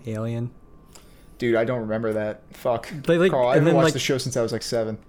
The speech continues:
Speaker 1: and then, like, like, I think it was, like, the final, like, thing that they ever did for that show, but, like, they did, like, a crossover with, like, the old Turtles and, like,
Speaker 2: I remember
Speaker 1: the
Speaker 2: that. Turtles Forever. I remember that.
Speaker 1: Yeah, Turtles Forever. That was great. I love that. I was so
Speaker 2: It was
Speaker 1: happy when I wa-,
Speaker 2: fantastic.
Speaker 1: the first watched that.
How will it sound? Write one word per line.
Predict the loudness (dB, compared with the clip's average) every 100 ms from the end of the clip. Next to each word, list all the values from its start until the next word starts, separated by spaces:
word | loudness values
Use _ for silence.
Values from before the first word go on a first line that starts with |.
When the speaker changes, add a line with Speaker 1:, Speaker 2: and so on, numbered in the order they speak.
| -20 -20 -20 -20 -20 -8
Speaker 1:
and | 0
then, | 2
like, | 4 2 0
like, | -2 -2
I |
think | 0 2
it |
was, | 0
like, | -2
the | -2
final, | 0 0
like, | 0 -2 -6
thing | -8 -4 -2
that | -4 -2
they | -2
ever | 0
did | -2 -4
for | -6
that | -6 -4
show, | -4 -4
but, | -4
like, | -4
they | -2
did, | 0 0
like, | 0 0
a | -2 -4
crossover | -2 -4 0 -2 0 0
with, | -2 -2
like, | -4 -6
the | -6
old | -4 -4 -4
Turtles | -2 0 2 2 0
and, | -4
like, | -4
Speaker 2:
I | -2
remember | 2 2 2
Speaker 1:
the |
Speaker 2:
that. | 2 0
Turtles | 2 2 2
Forever. | 2 0 2 -2 -2
I | -4
remember | -2 0 4
that. |
Speaker 1:
Yeah, | 4
Turtles | 4 2 2
Forever. | 2 0
That | 2
was | 2
great. | 2 -4 -2
I | -2
love | -2 -4
that. | -4 0
I |
was | 0 2
so | 2
Speaker 2:
It |
was | 2
Speaker 1:
happy | 0
when | 0
I | 0
wa-, | 0
Speaker 2:
fantastic. | -2 -4
Speaker 1:
the |
first | -4 -6 -4
watched | -8 -8
that. | -6 -6